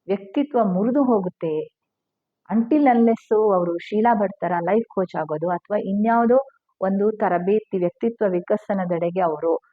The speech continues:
ಗಮನ ಕೊಟ್ಟಿಲ್ಲ, ಓದಿಲ್ಲ ಅಂತಂದ್ರೆ, ಎಷ್ಟೋ ಮನಸ್ಸುಗಳು ಮುರಿದು ಏನಕ್ಕೂ ಬಾರದ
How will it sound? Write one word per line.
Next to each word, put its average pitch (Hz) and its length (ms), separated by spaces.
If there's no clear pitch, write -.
ಗಮನ 202 340
ಕೊಟ್ಟಿಲ್ಲ, 156 420
ಓದಿಲ್ಲ 220 440
ಅಂತಂದ್ರೆ, 160 540
ಎಷ್ಟೋ 285 720
ಮನಸ್ಸುಗಳು 214 800
ಮುರಿದು 202 580
ಏನಕ್ಕೂ - 440
ಬಾರದ 170 480